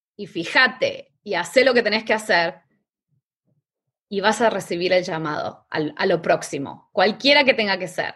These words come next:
No tiene que ser que vivas tu misión en la vida, pero generalmente uno se conecta con esa misión,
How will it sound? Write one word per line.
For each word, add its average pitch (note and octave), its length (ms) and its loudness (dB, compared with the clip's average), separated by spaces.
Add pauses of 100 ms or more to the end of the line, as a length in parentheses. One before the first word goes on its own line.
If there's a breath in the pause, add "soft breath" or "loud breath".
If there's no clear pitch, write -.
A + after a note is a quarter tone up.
No G3+ 160 -6
tiene C4 220 4
que G#3+ 100 4
ser F#3+ 220 0
que F#3 160 2
vivas G3+ 340 -4 (680 loud breath)
tu A#3 120 4
misión A#3+ 560 4
en B3+ 120 4
la G#3 100 6
vida, F#3+ 200 4
pero G#3+ 160 2
generalmente D#4 720 2
uno D#4 140 2
se - 220 -2
conecta A3+ 520 0
con F#3+ 120 -2
esa F3 200 -6
misión, D#3+ 600 -10